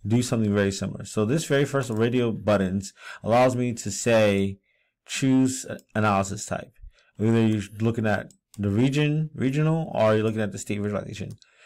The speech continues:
So that's what we did before. It's nothing different, but right now we're letting the user select it. So this low key should be input I D, like we just seen before.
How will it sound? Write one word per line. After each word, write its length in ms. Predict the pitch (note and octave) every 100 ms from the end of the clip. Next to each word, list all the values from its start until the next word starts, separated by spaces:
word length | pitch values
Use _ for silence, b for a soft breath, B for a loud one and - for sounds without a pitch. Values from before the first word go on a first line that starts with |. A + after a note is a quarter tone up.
| b
So 140 | -
that's 140 | C3+ E3
what 100 | D3+
we 80 | B2
did 160 | A#2+
before. 460 | G#2 D3 A#2 G#2+ -
It's 160 | A2+ -
nothing 300 | A2+ C#3 B2
different, 340 | B2 G#2 G#2
but 200 | G#2 G2+
right 160 | G#2 A2
now 260 | A#2+ B2 A2+
we're 120 | A2
letting 280 | A2+ A2+ A2
the 100 | G2+
user 440 | G#2+ A2 G#2 G2+
select 480 | - F#2+ G2 G2 -
it. 100 | -
So 160 | -
this 300 | G2+ B2+ C3 - B B B B
low 200 | G2+ G#2+
key 420 | G#2 A3 D3 C3+ B B B
should 180 | - G#2+
be 140 | G2
input 180 | F#2+ F#2+
I 160 | - -
D, 240 | D3+ E3
like 120 | C3
we 160 | G2 G2+
just 260 | - - -
seen 200 | G#2+ G2
before. 600 | G#2 - D3 C#3+ C#3+